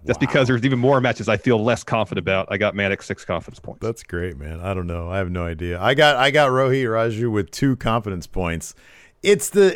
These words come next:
Speaker 2: i-, Impact. <clears throat> They are never afraid to, to change titles, and especially with the X Division. Uh, and I feel like they really like Rohit Raju.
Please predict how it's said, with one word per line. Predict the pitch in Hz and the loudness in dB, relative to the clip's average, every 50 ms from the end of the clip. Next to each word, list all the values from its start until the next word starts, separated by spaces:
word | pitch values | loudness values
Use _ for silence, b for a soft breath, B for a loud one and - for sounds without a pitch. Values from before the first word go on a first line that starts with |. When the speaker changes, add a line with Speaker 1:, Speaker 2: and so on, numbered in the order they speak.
| - | 0
Speaker 2:
i-, | 175 175 - - - - 202 | -6 -6 -6 -8 -4 0 2
Impact. | 233 240 - - 214 185 196 202 - - - - | 2 2 2 2 2 2 2 0 0 -4 -10 -6
<clears throat> | - 160 127 - - - 110 | -4 -4 -2 -4 -6 -6 0
They | 117 156 180 | 2 4 6
are | 190 180 175 | 6 4 4
never | 160 147 143 143 151 156 143 151 156 151 | 2 0 0 2 2 2 2 2 0 2
afraid | 135 123 - - 127 131 123 117 110 104 90 - | 2 0 0 -2 -2 0 0 0 0 -2 -4 -4
to, | 107 107 104 104 101 | -2 -2 -2 -4 -6
to | - - - | -10 -12 -12
change | 87 - 110 101 92 87 - | -8 -4 -4 -4 -4 -4 -4
titles, | - 78 69 64 - - - - - _ B B B B B B B B - | -6 -6 -6 -8 -16 -20 -20 -20 -20 _ B B B B B B B B -4
and | 113 113 113 110 107 104 | -2 0 2 2 0 0
especially | 101 101 - 139 143 - 147 143 | -2 -4 0 2 2 2 2 0
with | 117 | 2
the | 113 | 4
X | 113 117 - | 4 2 2
Division. | - 123 104 113 113 104 104 113 104 104 98 90 b b b b b b b | -2 -2 0 2 2 2 0 -2 -4 -4 -6 -8 b b b b b b b
Uh, | 104 104 104 101 98 95 92 92 90 - | -2 0 0 2 2 0 0 -2 -4 -4
and | - 113 113 | -6 -6 -2
I | 113 117 - | -2 -2 -4
feel | - - 175 180 | 0 0 2 4
like | 165 147 123 | 4 2 4
they | 110 117 113 | 2 2 2
really | 117 131 131 123 117 | 2 2 2 4 4
like | 110 110 113 101 | 4 2 2 2
Rohit | 104 107 101 110 110 | 2 0 2 0 0
Raju. | 95 101 104 101 104 92 101 110 110 107 107 104 98 | 2 2 2 2 2 0 2 2 2 2 2 0 -2